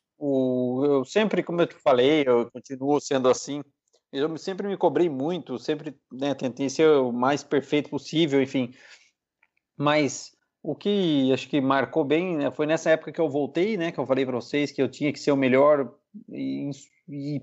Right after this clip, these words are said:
ponto final, então acho que foi uma hora que eu consegui me superar em todos os momentos.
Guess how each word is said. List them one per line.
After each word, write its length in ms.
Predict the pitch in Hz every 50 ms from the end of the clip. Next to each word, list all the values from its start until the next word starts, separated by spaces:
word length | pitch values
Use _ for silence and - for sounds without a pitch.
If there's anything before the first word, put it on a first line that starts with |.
| -
ponto 220 | - 156 165 165 -
final, 440 | - 165 151 131 135 139 165 196 196
então 260 | 175 - 160 151 147
acho 160 | 147 139 -
que 260 | - - 151 135 127 - _ _ _ _ _ _ _ _ _
foi 100 | - 143
uma 180 | 143 147 143
hora 180 | 135 139 143 147
que 80 | - -
eu 60 | 127
consegui 840 | - - 147 127 - 143 131 120 127 135 147 147 135 120 107 - _ _ _ _ _
me 220 | - 131 131 131 127
superar 560 | 127 - 143 117 - 127 127 127 139 151 156
em 100 | 139 123 - - _
todos 240 | _ 147 151 151 135
os 100 | 139 127
momentos. 580 | 127 127 120 117 123 135 160 170 160 - - _